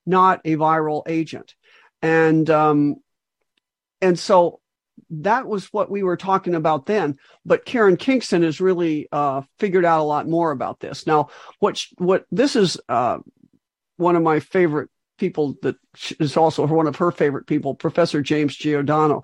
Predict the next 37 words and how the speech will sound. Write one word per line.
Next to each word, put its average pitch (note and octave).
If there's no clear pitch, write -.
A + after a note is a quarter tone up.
And F3+
I G3+
say G3
he's F3
our D3
favorite, D#3
like, C#3+
villain C3+
<laughs> -
scientist. -
I A3
don't G#3+
know G3+
him F#3+
personally, F#3
and E3+
I E3+
don't F3
wanna E3+
say F3+
too G3
much, F#3
but F3+
I'm F3+
just F#3
saying, F3+
uh, F#3
y-, -
you G#3
know, E3
this B3+
is A#3
creepy, A#3
bad F3+
James F#3+
Bond, E3
uh, D#3